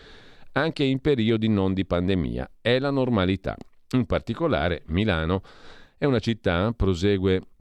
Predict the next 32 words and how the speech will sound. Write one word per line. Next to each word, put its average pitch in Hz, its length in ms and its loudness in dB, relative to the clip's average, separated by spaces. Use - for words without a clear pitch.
il 110 100 2
dottor 107 300 0
Bordonali 113 640 0
colloquiando 101 760 2
con 87 140 0
Manuela 87 380 2
D'Alessandro 82 800 0
sull'agenzia 78 1040 0
agi, 78 480 -2
Agenzia 80 420 -2
Italia, 80 480 0
"in 110 100 0
particolare 147 500 2
Milano 135 300 2
è 113 40 2
una 104 160 2
città 113 360 2
dove 95 200 2
la 95 100 2
gente 95 460 0
pretende 92 560 0
tutto 110 300 0
subito, 87 600 0
è 95 100 0
abituata 95 560 2
a 87 60 2
certi 95 420 0
ritmi, 80 520 -2
i 98 60 -6
contenziosi 131 680 0
sono 107 280 0
tantissimi, 87 800 -2